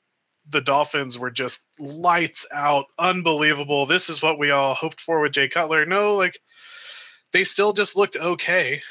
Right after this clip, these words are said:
and they finally got Jay Ajayi going. Um,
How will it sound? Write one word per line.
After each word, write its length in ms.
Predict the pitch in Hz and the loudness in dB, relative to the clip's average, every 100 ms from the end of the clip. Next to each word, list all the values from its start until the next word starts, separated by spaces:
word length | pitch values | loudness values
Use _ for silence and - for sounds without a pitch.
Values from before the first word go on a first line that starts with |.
| - | -4
and 140 | 151 | 2
they 80 | 156 | 2
finally 380 | 143 156 165 170 | 2 2 2 2
got 200 | 165 151 | 2 2
Jay 240 | 147 151 | 4 2
Ajayi 400 | 143 131 135 135 | 2 -2 -4 -6
going. 520 | 131 127 123 113 113 117 _ _ _ _ _ - | -6 -8 -8 -10 -14 -20 _ _ _ _ _ -2
Um, 380 | 131 127 123 | 0 0 -4